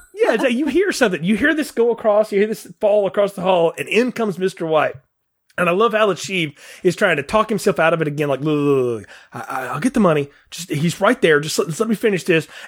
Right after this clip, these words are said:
And the dude is like, "Nope, no loose ends," and just caps him right there. And I'm like, <laughs> "Wow." Uh, you, out of, out of nowhere, rescued by the,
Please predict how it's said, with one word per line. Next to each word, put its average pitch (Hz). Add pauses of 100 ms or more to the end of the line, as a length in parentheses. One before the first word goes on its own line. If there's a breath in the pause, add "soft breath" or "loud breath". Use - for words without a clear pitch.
And 180
the 170
dude 214
is 214
like, 170
"Nope, 269
no 226
loose 240
ends," 147
and 143
just 139
caps -
him - (120)
right 151
there. 156
And 143
I'm 156
like, 147 (200 loud breath)
<laughs> -
"Wow." 131 (180)
Uh, 170 (100)
you, 160
out 240
of, 190
out 214
of 180
nowhere, 180
rescued 214
by 185
the, 147